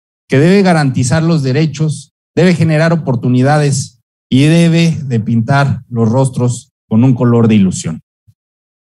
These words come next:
Lo pongo en la mesa, Presidenta, que sea un esfuerzo colectivo,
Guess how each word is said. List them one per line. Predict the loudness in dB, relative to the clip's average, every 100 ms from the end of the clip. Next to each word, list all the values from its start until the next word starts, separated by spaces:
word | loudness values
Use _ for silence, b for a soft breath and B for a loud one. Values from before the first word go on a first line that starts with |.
| _
Lo | -2 2
pongo | 2 4
en | 2
la | 2
mesa, | 0 0 -2 -2
Presidenta, | -4 0 0 0 0 -2 -4 -12 _ _ _ _ _ _
que | 0
sea | 2
un | 2
esfuerzo | 2 0 0 0 -2
colectivo, | -2 -4 -4 -2 0 -2